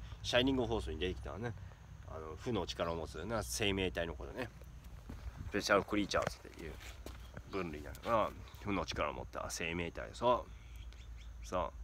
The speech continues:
う。イノベーターっていう生の、生命体と互角に戦ったな。だな。あ、あいつ本物のヒュードル。そう。テロリズムの神だって。そ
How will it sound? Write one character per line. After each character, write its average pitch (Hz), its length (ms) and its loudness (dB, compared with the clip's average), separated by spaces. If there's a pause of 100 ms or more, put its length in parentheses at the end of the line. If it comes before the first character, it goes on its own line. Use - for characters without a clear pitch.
う。 90 40 -2
イ 90 40 2
ノ 98 120 6
ベ 92 140 4
ー - 40 0
タ - 100 -2
ー - 40 -2
っ - 40 -10
て - 80 -10
い 78 120 -4
う 73 40 -6
生 104 200 2
の、 92 80 0 (920)
生 95 240 0
命 90 160 -2
体 71 160 -4
と 85 80 -10
互 101 180 2
角 101 220 2
に 92 60 -2
戦 92 120 0
っ 82 160 0
た 101 180 -4
な。 139 140 0 (1800)
だ 65 260 0
な。 117 180 -2 (1300)
あ、 95 360 4
あ 95 140 6
い 107 60 4
つ 101 120 -2
本 139 220 6
物 147 220 8
の 123 40 6
ヒ 113 100 0
ュ 110 60 6
ー 95 40 2
ド 80 100 2
ル。 60 80 -8
そ 98 320 6
う。 - 80 -16
テ 127 120 6
ロ 160 120 10
リ 160 100 10
ズ 117 120 0
ム 85 100 2
の 76 100 0
神 98 220 6
だ 76 80 0
っ - 40 -6
て。 62 220 -8
そ - 160 8